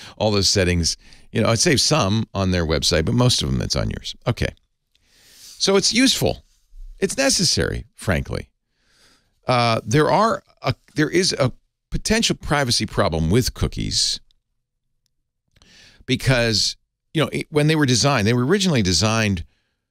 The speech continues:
by Netscape, by Mozilla for the Netscape, uh, browser. Remember Netscape? Uh, and, and,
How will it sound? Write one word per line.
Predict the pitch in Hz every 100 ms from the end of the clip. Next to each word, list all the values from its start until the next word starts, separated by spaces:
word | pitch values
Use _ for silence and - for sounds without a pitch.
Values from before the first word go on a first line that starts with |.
| _ _ _ _
by | - 87
Netscape, | 85 123 - - 65 50 -
by |
Mozilla | 73 73 71 73 131 104
for | 73 92
the | 78
Netscape, | 78 110 - - 71 - -
uh, | 67 57
browser. | - 64 50 - 50
Remember | 65 156
Netscape? | 156 170 - - 180 - _ _ _ _ _ _ _ _ - - - _ -
Uh, | 104 95 87 87 82 80 _ -
and, | 123 120 -
and, | 123 120 117